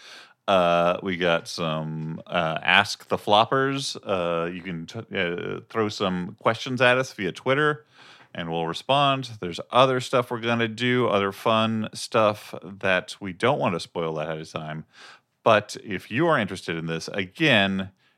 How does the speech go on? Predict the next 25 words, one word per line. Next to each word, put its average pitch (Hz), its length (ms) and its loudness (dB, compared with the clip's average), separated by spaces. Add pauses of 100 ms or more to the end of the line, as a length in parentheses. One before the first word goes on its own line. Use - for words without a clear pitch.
you 90 120 -8
can 90 100 -4
go 87 160 2
to 82 380 -4
the 92 140 -4
flop 123 360 2
house 120 360 4
dot 101 280 0
simple 131 320 -6
tix 117 340 -4
dot 127 300 2
com 85 600 -4 (640)
and 82 180 -12
for 85 200 -2
a 78 120 -2
mere 127 280 0
ten 160 220 -2
dollars, 117 360 4
acquire 92 340 4
your 147 180 4
ticket - 680 -2 (360)
for 90 180 -8
Saturday, 147 760 4
September 185 640 -2 (300)
twenty-fifth - 880 -2